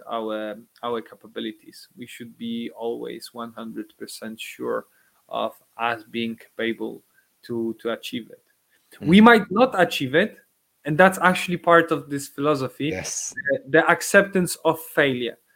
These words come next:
Speaker 1: So <sighs> it might sound ridiculous, the fact that, you know, we, we can be afraid, but we should never doubt, but then we should accept the failure.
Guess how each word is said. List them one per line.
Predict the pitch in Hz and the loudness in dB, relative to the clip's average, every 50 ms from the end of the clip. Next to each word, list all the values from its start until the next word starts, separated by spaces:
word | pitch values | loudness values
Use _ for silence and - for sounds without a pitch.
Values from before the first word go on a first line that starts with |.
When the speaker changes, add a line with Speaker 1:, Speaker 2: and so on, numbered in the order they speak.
| _ _ _ - | _ _ _ -12
Speaker 1:
So | - - 147 143 139 139 139 139 139 135 135 _ _ _ _ _ _ _ _ _ _ _ _ _ _ _ - | -4 0 2 4 4 4 4 2 2 0 -4 _ _ _ _ _ _ _ _ _ _ _ _ _ _ _ -14
<sighs> | - - - - - _ _ _ _ - | -12 -12 -12 -14 -20 _ _ _ _ -8
it | 160 165 180 | -6 0 4
might | 214 233 247 247 247 - | 6 8 8 6 4 0
sound | - - 247 233 233 233 233 208 185 180 | -2 4 6 6 8 6 6 2 0 0
ridiculous, | 190 190 175 165 175 170 175 - 160 156 165 175 175 170 | 0 2 2 4 2 2 2 0 2 4 4 4 2 2
the | - 156 147 | -2 -4 -4
fact | - - 156 156 156 151 151 | 0 2 2 2 2 2 2
that, | 147 143 143 139 _ _ _ _ _ _ | 0 0 -2 -4 _ _ _ _ _ _
you | 135 139 | -10 -6
know, | 139 135 123 120 113 - _ _ _ _ _ 127 | -4 -4 -4 -4 -6 -10 _ _ _ _ _ -10
we, | 131 131 135 139 135 135 135 131 127 - - 98 | -6 -4 -4 -2 -2 -2 -4 -4 -6 -8 -12 -12
we | 131 127 | -12 -12
can | 123 - 123 123 117 | -10 -12 -12 -12 -10
be | 120 117 123 | -10 -10 -10
afraid, | - - - 175 180 185 185 180 180 165 147 127 | -10 -4 2 4 6 6 6 6 4 0 -4 -6
but | 127 123 117 - - | -6 -8 -8 -8 -10
we | 127 123 - | -14 -12 -12
should | - - 127 120 117 | -12 -14 -16 -16 -14
never | 120 120 117 117 127 | -12 -12 -10 -10 -10
doubt, | 127 127 165 170 175 175 180 180 175 175 170 - 151 135 | -8 -2 0 2 4 4 4 2 2 0 -2 -6 -8 -6
but | 135 123 120 120 - | -4 -4 -4 -4 -6
then | 131 127 127 131 127 | -6 -6 -6 -6 -8
we | 123 117 | -12 -14
should | - - 123 113 | -16 -16 -12 -10
accept | 123 120 - - - 131 123 123 - | -10 -10 -10 -10 -10 -10 -10 -10 -12
the | 135 | -16
failure. | - _ - 180 180 175 175 170 170 165 165 165 | -10 _ -2 -2 0 0 0 0 0 0 0 -2